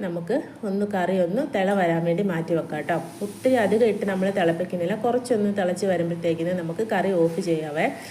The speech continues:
പിന്നെ ചട്ടിയിലിരുന്ന് നമ്മുടെ കറി തിളച്ച് വന്നോളൂ കേട്ടോ, തിളച്ചോളും. ആ, മൺചട്ടി ആയതുകൊണ്ട് വേഗം തിളച്ചോളും. അപ്പോൾ ദാ അങ്ങനെ ഇനി നമുക്ക് കുറച്ച് കടുകും കൂടെ താളിച്ചെടുക്കാം കേട്ടോ.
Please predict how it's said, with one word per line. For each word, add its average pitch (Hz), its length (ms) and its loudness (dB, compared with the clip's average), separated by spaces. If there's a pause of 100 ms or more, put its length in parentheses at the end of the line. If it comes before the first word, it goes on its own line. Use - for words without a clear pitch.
(200)
പിന്നെ 262 160 4
ചട്ടിയിലിരുന്ന് 220 680 4
നമ്മുടെ 196 340 2
കറി 190 300 2 (140)
തിളച്ച് 170 340 2
വന്നോളൂ 156 360 0
കേട്ടോ, 156 240 0 (140)
തിളച്ചോളും. 170 540 2 (540)
ആ, 175 120 -2
മൺചട്ടി 185 460 0
ആയതുകൊണ്ട് 190 340 4
വേഗം 196 400 4 (280)
തിളച്ചോളും. 170 500 0 (320)
അപ്പോൾ 247 140 0
ദാ 240 160 2
അങ്ങനെ 202 440 0 (140)
ഇനി 202 180 0
നമുക്ക് 190 360 0
കുറച്ച് 220 260 0
കടുകും 202 420 2
കൂടെ 233 140 0
താളിച്ചെടുക്കാം 170 640 0
കേട്ടോ. 156 240 0